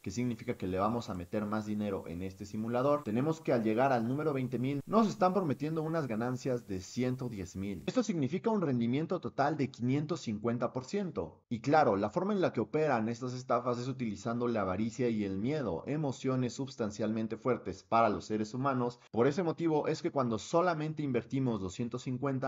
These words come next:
nos están dando un rendimiento menor que cuando le metemos la mayor cantidad de dinero posible. Tratándose de este tipo de cuestiones, la regla es bastante sencilla. El dinero fácil no existe.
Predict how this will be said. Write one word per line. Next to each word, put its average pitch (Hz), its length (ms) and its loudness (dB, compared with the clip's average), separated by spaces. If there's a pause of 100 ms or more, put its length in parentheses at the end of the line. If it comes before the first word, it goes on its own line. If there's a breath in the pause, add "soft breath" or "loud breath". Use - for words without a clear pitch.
(120)
nos 110 280 0
están 139 220 0
dando 143 220 4
un 147 160 2
rendimiento 127 560 0
menor 131 340 0
que 117 160 -2
cuando 147 360 4
le 147 120 2
metemos 120 520 0
la 107 200 2
mayor 104 340 2
cantidad 101 440 0
de 98 100 -8
dinero 80 420 -4
posible. 92 540 -4
Tratándose 160 580 4
de 131 200 4
este - 180 -4
tipo 160 240 -4
de 139 100 4
cuestiones, 151 580 -4
la 104 120 0
regla 123 340 0
es 117 120 -2
bastante 107 420 -4
sencilla. 87 640 -10
El 190 160 10
dinero 180 320 4
fácil 170 560 4
no 165 240 10
existe. - 800 2